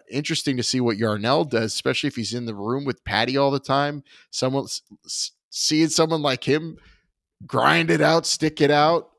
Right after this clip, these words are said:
stay true, and, you know, just wait his turn. Um, even if it rarely or it never comes,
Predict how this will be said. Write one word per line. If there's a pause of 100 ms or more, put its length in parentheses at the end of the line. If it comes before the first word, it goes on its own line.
(240)
stay
true, (320)
and, (520)
you
know,
just (220)
wait
his
turn. (520)
Um,
even
if
it
rarely
or
it
never
comes,